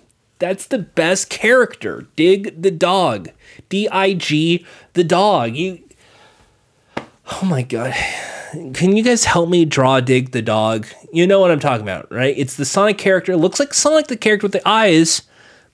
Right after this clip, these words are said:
Big nose, brown, little, little ears, like a tough puppy kind of thing, but, but brown.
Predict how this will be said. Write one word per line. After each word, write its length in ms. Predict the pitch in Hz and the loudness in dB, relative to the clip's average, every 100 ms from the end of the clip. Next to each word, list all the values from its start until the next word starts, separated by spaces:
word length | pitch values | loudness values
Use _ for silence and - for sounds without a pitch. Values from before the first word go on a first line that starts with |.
| - | 0
Big 300 | 180 190 185 | 2 2 2
nose, 480 | 208 175 156 156 | 4 4 4 0
brown, 600 | - 143 147 156 156 151 | -2 0 2 2 2 2
little, 300 | 143 135 131 - _ | 4 4 2 -4 _
little 220 | 156 147 131 | 0 2 2
ears, 380 | 143 151 151 143 | 2 2 0 -2
like 100 | 117 | -6
a 60 | |
tough 300 | 110 - 135 | -4 -4 -4
puppy 340 | - 185 180 170 | -2 -2 0 -2
kind 240 | - 175 | 0 0
of 120 | 165 | 0
thing, 300 | - 180 175 | 0 0 2
but, 160 | 151 123 73 107 _ | -2 -6 -10 -18 _
but 220 | 131 - | -10 -10
brown. 500 | - 156 175 175 175 | -2 0 2 2 0